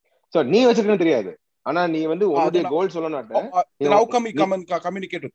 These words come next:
Speaker 2: me?
Speaker 1: அ-, அதான். So, உன்னுடைய கோல் சொல்லணும்னாட்ட நீ என்கிட்ட இருந்து வாங்கிட்டு, so அந்த சோல் சீக்கு தான் செகண்டரி மார்க்கெட் இல்ல, அந்த செகண்டரி
Speaker 2: ம்.
Speaker 1: மார்க்கெட்ல நீ வாங்கிட்டு நீ அதை ரீலிஸ்ட்
Speaker 2: ம்.
Speaker 1: பண்ணலாம் for sales. So, ந-, நீ வந்து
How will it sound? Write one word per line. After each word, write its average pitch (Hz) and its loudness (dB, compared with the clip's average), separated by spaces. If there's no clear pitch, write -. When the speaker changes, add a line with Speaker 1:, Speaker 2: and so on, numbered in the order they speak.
Speaker 2:
me? 107 -4
Speaker 1:
அ-, - -6
அதான். 165 0
So, 147 -2
உன்னுடைய 135 0
கோல் 170 2
சொல்லணும்னாட்ட 139 -6
நீ 143 -6
என்கிட்ட 123 -10
இருந்து 135 0
வாங்கிட்டு, 113 -4
so 117 -2
அந்த 113 -4
சோல் 175 0
சீக்கு 156 -4
தான் 147 -4
செகண்டரி 160 -6
மார்க்கெட் 123 -4
இல்ல, 139 -4
அந்த 120 -4
செகண்டரி 180 0
Speaker 2:
ம். 151 4
Speaker 1:
மார்க்கெட்ல 147 0
நீ 131 -4
வாங்கிட்டு 123 -4
நீ 156 -2
அதை 151 2
ரீலிஸ்ட் 220 2
Speaker 2:
ம். - -20
Speaker 1:
பண்ணலாம் 165 -2
for 139 -4
sales. 135 -4
So, 147 -6
ந-, 131 -6
நீ 143 -2
வந்து 165 0